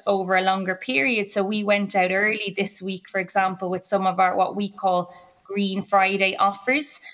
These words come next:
to really, again, give that value. And to be honest, we have to deliver that value.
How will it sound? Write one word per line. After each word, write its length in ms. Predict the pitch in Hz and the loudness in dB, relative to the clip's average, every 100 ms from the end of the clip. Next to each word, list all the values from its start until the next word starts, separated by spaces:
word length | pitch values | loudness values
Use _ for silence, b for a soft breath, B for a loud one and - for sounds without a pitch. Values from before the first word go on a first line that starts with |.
| B | B
to 140 | - 214 | -6 -4
really, 400 | 220 226 208 190 | -2 0 0 0
again, 400 | 196 196 190 175 | 2 2 0 -2
give 280 | 214 202 190 | -2 -2 0
that 220 | 196 185 | -2 2
value. 320 | 190 190 196 - | 0 0 -2 -2
And 240 | 208 - - | -4 -6 -6
to 100 | 208 | -4
be 120 | 208 | 0
honest, 420 | 214 233 - - B B - | 2 0 -4 -10 B B -6
we 160 | 247 | -2
have 380 | 233 - 233 - | -2 -2 -4 -6
to 100 | 240 | -6
deliver 320 | 220 208 202 | -4 -2 -2
that 220 | 196 190 190 | 0 0 2
value. 300 | 190 190 | 0 0